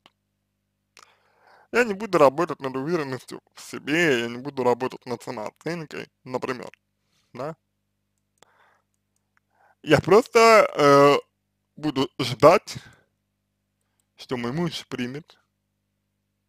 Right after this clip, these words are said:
эту ситуацию вот так. Ну, то, что он ее принимал, это факт.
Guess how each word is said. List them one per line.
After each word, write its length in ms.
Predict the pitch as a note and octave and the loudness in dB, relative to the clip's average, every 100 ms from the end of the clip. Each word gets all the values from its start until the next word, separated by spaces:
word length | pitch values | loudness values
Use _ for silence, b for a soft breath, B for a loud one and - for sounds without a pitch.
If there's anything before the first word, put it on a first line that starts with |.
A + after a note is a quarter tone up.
| _ _ _ _ C3+ | _ _ _ _ -8
эту 220 | D#3 B2+ | -6 -8
ситуацию 560 | - - C#3+ - A#2+ | -12 -8 -8 -8 -16
вот 180 | A2 A2+ _ _ | -10 -10 _ _
так. 180 | - - _ _ _ _ _ _ _ _ _ _ _ _ _ _ _ _ _ _ _ b b b _ _ _ | -14 -14 _ _ _ _ _ _ _ _ _ _ _ _ _ _ _ _ _ _ _ b b b _ _ _
Ну, 220 | - - _ _ _ _ _ _ | -18 -18 _ _ _ _ _ _
то, 140 | B2 A#2 | -6 -6
что 220 | - B2 | -6 -8
он 120 | B2 | -8
ее 280 | A#2+ B2+ A#2 | -6 -4 -4
принимал, 800 | - B2+ B2 A#2+ E3+ G#3 B2 - - _ _ _ _ _ _ _ _ _ _ _ _ _ _ _ _ _ - | -6 -8 -6 -4 -2 0 -2 -4 -16 _ _ _ _ _ _ _ _ _ _ _ _ _ _ _ _ _ -2
это 260 | A2+ B2 | 0 0
факт. 580 | A#2 E3+ B2 A2 - _ | -2 -2 -2 -6 -18 _